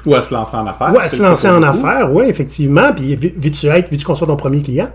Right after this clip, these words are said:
Speaker 2: hein ?
Speaker 1: C'est ça.
Speaker 2: On a déjà vu ça. Euh, je veux dire, vous,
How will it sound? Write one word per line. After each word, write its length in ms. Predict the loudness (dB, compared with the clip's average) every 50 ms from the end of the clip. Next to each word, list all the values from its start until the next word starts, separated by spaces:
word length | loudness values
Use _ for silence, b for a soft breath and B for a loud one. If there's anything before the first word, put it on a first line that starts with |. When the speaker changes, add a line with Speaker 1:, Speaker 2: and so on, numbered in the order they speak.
| -6
Speaker 2:
hein ? 60 | -4 -4
Speaker 1:
C'est 40 | -2 -2 -2
ça. 220 | -2 -4 -4 -10 -10
Speaker 2:
On 40 | -8
a 20 |
déjà 120 | -6 -6
vu 100 | -6 -6
ça. 300 | -2 0 0 -2 -2 -6 B B B B B B B B B B B B B B B
Euh, 460 | 2 4 4 6 6 6 6 4 2 -2 -4 -12 -20 -20 -20 -18 -12 -10 -4
je 140 | 0 0
veux 60 | 2 4
dire, 220 | 4 4 4 2 -2 -10 -12
vous, 440 | -8 -4 -2 -2 0 0 0 2